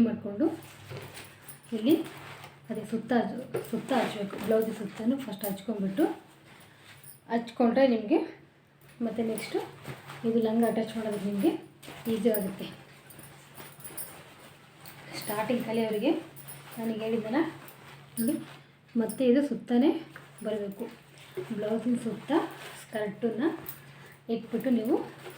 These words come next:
ಅಟ್ಯಾಚ್ ಮಾಡ್ಕೋಬೇಕು. ನೋಡಿ,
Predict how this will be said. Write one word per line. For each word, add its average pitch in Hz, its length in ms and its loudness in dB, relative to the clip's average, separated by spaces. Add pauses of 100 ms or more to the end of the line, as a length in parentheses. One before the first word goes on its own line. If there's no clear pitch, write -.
(380)
ಅಟ್ಯಾಚ್ 233 360 0
ಮಾಡ್ಕೋಬೇಕು. 196 540 -2 (4000)
ನೋಡಿ, 214 200 2